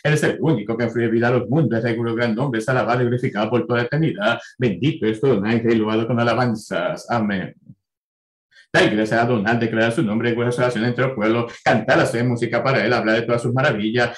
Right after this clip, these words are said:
glorificaos en su santo nombre, regocijaos en vuestros corazones, vosotros que buscáis a Adonai, buscad a Adonai su fortaleza, buscad su presencia siempre, orad las maravillas que logró, su portento, los juicios de su boca, descendiente de Israel, su siervo, hijo de Jacob, su elegido,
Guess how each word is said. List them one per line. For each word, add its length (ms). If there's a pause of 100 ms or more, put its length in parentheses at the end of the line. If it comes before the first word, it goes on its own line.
(120)
glorificaos 800
en 80
su 100
santo 300
nombre, 420 (100)
regocijaos 460
en 80
vuestros 240
corazones, 420
vosotros 360
que 80
buscáis 340
a 60
Adonai, 400 (160)
buscad 300
a 20
Adonai 240
su 100
fortaleza, 560
buscad 280
su 100
presencia 400
siempre, 360
orad 220
las 100
maravillas 420
que 60
logró, 400
su 240
portento, 380
los 120
juicios 280
de 60
su 80
boca, 260
descendiente 520
de 80
Israel, 180
su 120
siervo, 320
hijo 140
de 140
Jacob, 180
su 120
elegido, 480